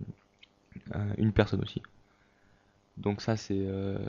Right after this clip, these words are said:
c'est coincé, euh, choper, c'est, c'est, c'est pour attraper quelqu'un, en fait. Juste, euh, donc en fait, quand il attrape, en général, il, euh, il essaye, euh, souvent de, de se barrer. On appelle ça se barrer ou se tirer. C'est une fa-, se barrer ou se tirer, ça veut dire, euh,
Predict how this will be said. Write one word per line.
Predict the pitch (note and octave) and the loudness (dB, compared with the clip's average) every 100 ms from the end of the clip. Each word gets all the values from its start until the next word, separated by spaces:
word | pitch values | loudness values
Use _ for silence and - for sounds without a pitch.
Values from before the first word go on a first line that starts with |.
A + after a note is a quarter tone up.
| - - | -6 -8
c'est | - - | -10 -12
coincé, | - A#2 A2+ - A#2 | -2 0 2 6 8
euh, | A2+ G#2 G2 | 8 6 4
choper, | G2 - G2+ A#2 | 0 -2 0 0
c'est, | A#2+ - G#2 G2+ | 0 -4 -4 -4
c'est, | - - - | -6 -4 -4
c'est | - - | -4 -6
pour | - G#2 G#2 | -2 -2 0
attraper | - G2+ G#2 | 0 0 2
quelqu'un, | G2+ - G2+ | 2 0 -4
en | |
fait. | G#2 - - - - _ | -4 -8 -10 -20 -20 _
Juste, | - A2+ A2 | -6 -4 0
euh, | G#2 G2+ G2 - - - | 4 4 4 -4 -20 0
donc | G#2 G2+ | 4 4
en | G#2+ | 4
fait, | B2+ | 4
quand | - A2 | 4 2
il | G#2 | 2
attrape, | G#2 B2+ - | 4 2 2
en | G#2 | 0
général, | G2+ G2+ B2 C3 - - - - _ - | 2 4 4 2 -6 -20 -20 -20 _ -2
il, | G2+ | 2
euh, | G2+ G2 F#2+ F#2 | 4 4 2 -2
il | - G2 | -2 0
essaye, | G2 G#2+ G2+ | 2 2 4
euh, | G2 F#2+ F#2 F#2+ | 4 2 -2 -4
souvent | G2 - A2 A2+ | -6 2 4 6
de, | G2+ F#2+ F#2+ F#2+ - - - - _ _ _ _ _ _ _ _ | 4 2 0 -2 -4 -4 -8 -12 _ _ _ _ _ _ _ _
de | G2 G2 | -4 -4
se | - G2+ | 0 6
barrer. | G2+ G#2+ D3 C3+ - _ - | 8 8 6 4 -6 _ -6
On | G2 | -4
appelle | G2 F#2+ | -2 0
ça | G#2+ | 0
se | G#2+ | 2
barrer | G2 F#2+ A#2 | 4 6 6
ou | A#2+ | 4
se | - | 2
tirer. | G#2+ - G2+ C#3 C#3 _ _ _ _ - _ _ _ _ - | 2 6 6 6 0 _ _ _ _ -20 _ _ _ _ -12
C'est | - A2+ | 6 8
une | A2 | 8
fa-, | G#2+ G2+ G#2+ - | 8 6 6 2
se | - | 0
barrer | A2+ A#2 A#2+ | 6 8 10
ou | A#2 | 8
se | A2 | 4
tirer, | F#2+ A2+ B2+ | 2 6 6
ça | C3 | 6
veut | G#2 | 2
dire, | G#2 G#2+ G#2 | 4 4 4
euh, | G2+ G2 | 4 4